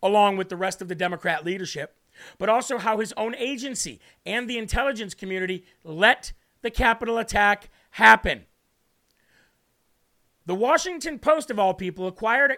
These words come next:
an advanced copy of Sund's book, Courage Under Fire. Courage Under Fire. Thank you, Savvy Granny,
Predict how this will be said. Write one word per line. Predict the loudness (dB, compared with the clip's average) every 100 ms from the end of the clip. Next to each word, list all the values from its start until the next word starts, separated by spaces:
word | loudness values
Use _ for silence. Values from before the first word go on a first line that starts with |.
| -4
an | -8
advanced | -6 -6 -6 -6 -10
copy | -6 -6 -6
of | -8
Sund's | -6 -6 -6 -6
book, | -2 -4 -6 _ _ _ _ _ _ -4
Courage | -2 0 -2 -6 -10
Under | -8 -6 -8
Fire. | -10 -12 -12 -12 -14 -18 _ _ _ _ _ _ _ _ _
Courage | -2 -2 -2 -12 -16 -16 _ _ _ _ _ _ -2
Under | -2 0
Fire. | 0 0 0 -4 -16 _ _ -4
Thank | -4 -4
you, | -6
Savvy | 0 2 0
Granny, | -2 2 2 0 -6